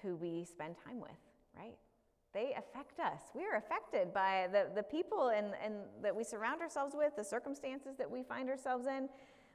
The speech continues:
We pick up traits, we pick up mannerisms, we, we pick up quirks, uh, we pick up habits from those that are around us. It's important to think about who we're surrounding ourselves with. And so, like the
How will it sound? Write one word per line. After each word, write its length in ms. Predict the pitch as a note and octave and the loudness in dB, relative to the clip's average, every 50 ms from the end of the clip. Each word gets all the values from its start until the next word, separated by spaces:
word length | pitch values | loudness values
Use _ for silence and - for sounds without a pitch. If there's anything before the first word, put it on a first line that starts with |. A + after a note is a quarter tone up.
| _ - - - - G3+ G#3+ F#3+ - | _ -20 -20 -14 -10 -8 -8 -4 -2
We 140 | B3+ C#4 C#4 | -2 -2 -2
pick 160 | D#4 F4 - A#4 | -2 -4 -2 -2
up 160 | A4 - - | -4 -4 -6
traits, 360 | - C#4 D#4 G#4 F4+ - - - - - - - - - - | -4 -2 0 0 0 -2 -6 -16 -18 -20 -20 -20 -18 -8 -6
we 100 | B3+ B3 | -6 -4
pick 180 | - D4 D4 | -4 -4 -4
up 180 | - - - F3 | -4 -4 -4 -4
mannerisms, 840 | G3 A3+ C#4+ - F#4 C4+ G3 F3+ E3+ E3+ D#3 C#3 C#3+ D#3 D#3+ F3 G#3 | -4 -4 -4 -2 0 0 0 0 0 -2 -6 -6 -6 -8 -8 -6 -6
we, 180 | A#3 A#3+ - - | -4 -4 -4 -4
we 140 | - B3 | -4 -6
pick 220 | B3+ B3 D#4+ - D4 | -4 -4 -4 -2 -2
up 260 | B3 - - - - | -4 -4 -6 -16 -6
quirks, 580 | - E4+ F#4+ G4 - - - - - - - - - - | -2 0 0 0 0 -4 -8 -16 -18 -18 -18 -20 -16 -12
uh, 380 | - - - - - - - - | -10 -10 -10 -10 -12 -16 -10 -8
we 120 | A3+ A3 | -8 -6
pick 180 | A3+ C#4+ D4 - | -6 -8 -6 -6
up 80 | D4 - | -8 -8
habits 440 | A#3 C4 D#4+ A4 A4+ D#4+ - - - | -4 -2 -2 0 2 0 0 0 -6
from 220 | - A3+ A3+ A3+ | -6 -4 -2 0
those 320 | B3+ E4+ F4+ E4+ E4+ E4 D#4+ - - - - - - - - _ _ - | 0 0 -2 -2 -4 -6 -8 -10 -16 -20 -20 -20 -20 -20 -20 _ _ -2
that 80 | D4+ | 0
are 320 | D#4 C#4+ A#3 G#3+ - E3+ G3+ | 2 2 4 4 2 2 0
around 300 | G3+ G#3+ C#4+ F4+ E4 G3 | -2 -4 -4 -4 -4 -4
us. 160 | A2 - - - - - - - _ _ _ _ - | -4 -4 -8 -12 -18 -20 -20 -20 _ _ _ _ -14
It's 100 | - A#3 | -8 -8
important 500 | A#3 A#3 - F4+ G#4+ G4 A#3 F#3 E3 E3 - - - - | -8 -4 -2 0 0 0 0 -4 -6 -8 -10 -18 -10 -8
to 80 | - A#3 | -8 -8
think 180 | C4 F4 F#4+ | -6 -6 -4
about 200 | C4+ G3 F3 - | 0 0 2 2
who 120 | G#3 B3+ C#4+ | 0 0 -2
we're 120 | C#4 A3 | -2 -4
surrounding 440 | A3 - G3 G3+ B3 F4+ F4+ G#3 C3 | -4 -4 -6 -4 -4 -4 -6 -6 -8
ourselves 380 | A2 - - - - - - - | -8 -10 -10 -10 -10 -10 -10 -10
with. 180 | - - - - - - - _ _ _ _ _ _ _ _ _ _ _ _ _ _ _ _ - _ _ _ - _ _ | -10 -10 -10 -12 -16 -20 -20 _ _ _ _ _ _ _ _ _ _ _ _ _ _ _ _ -20 _ _ _ -20 _ _
And 180 | - C4+ C#4 | 2 4 4
so, 440 | C4 C#4 D#4+ D4+ D4 D4 C#4+ C4+ - - A#2 C#3+ | 2 2 2 4 6 6 6 6 4 2 0 0
like 380 | A3+ C#4 D#4+ D4+ - - - - - - - - | 2 2 2 0 -4 -12 -16 -18 -18 -16 -6 -2
the 320 | A#3+ A3+ G#3+ G#3 - C3 | 2 4 4 4 4 2